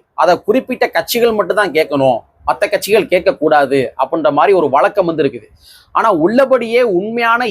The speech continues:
இயக்கவாதிகள், உண்மையான ஜனநாயகவாதிகளுடைய வேலை என்னன்னு தெரியுமா? பட்டியல் சமுதாய மக்களுடைய பிரச்சனையும், விளிம்பு நிலை சமுதாய மக்களுடைய பிரச்சனையும் பேசாம கடந்து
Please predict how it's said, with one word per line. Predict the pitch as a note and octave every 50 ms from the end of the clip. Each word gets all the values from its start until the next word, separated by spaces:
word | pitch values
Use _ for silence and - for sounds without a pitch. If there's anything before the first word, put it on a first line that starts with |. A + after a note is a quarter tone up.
| D#3+ D#3
இயக்கவாதிகள், | F#3 A#3+ B3 - - A3 G3+ G3+ G3 F3 E3+ D3 - E3 F3 E3+ - _ - -
உண்மையான | F3+ G3+ G#3 G#3 G#3+ A3 A#3 A#3+ A3 E3+ C#3+
ஜனநாயகவாதிகளுடைய | G#3+ A3+ B3 A3+ A#3+ B3 A#3+ A3+ G#3+ G#3+ G#3 G#3 G3+ G3 F#3+ F3 E3+ E3 C#3 B2+
வேலை | C#3 F#3 A3 C4 C4 B3+ A3+ F#3 E3
என்னன்னு | E3+ F#3 G3+ G3 F#3 C#3+
தெரியுமா? | D#3+ C#3+ C3+ B2+ C3 C3 B2+ A#2 - _ _ _ - - _ _ _ _ -
பட்டியல் | C#3+ - - A3+ A#3 A#3 G#3+ -
சமுதாய | A3 G#3+ G#3+ G#3+ G#3 G3+
மக்களுடைய | F#3+ F#3 F#3 F3+ F3+ E3+ - -
பிரச்சனையும், | D#3+ D#3 - F3 E3 D#3+ D3+ C#3 C3 C3 C3 C3+ C3+ - _ C3+
விளிம்பு | D3+ F#3+ A#3+ A#3+ A#3+
நிலை | A#3+ G#3+ A3 - G3+
சமுதாய | G3 G3 G#3 G3+ G3 F#3
மக்களுடைய | F3+ - E3+ E3+ E3 D#3+ D#3 -
பிரச்சனையும் | D#3+ D3 - - F3 E3 D#3 C#3 C3 C3+ D3+ D3+ D3+ _ E3
பேசாம | F3 G#3 G#3 - G3 F#3+ G3+ G#3 G3+ - -
கடந்து | A3+ - G#3+ G#3 G#3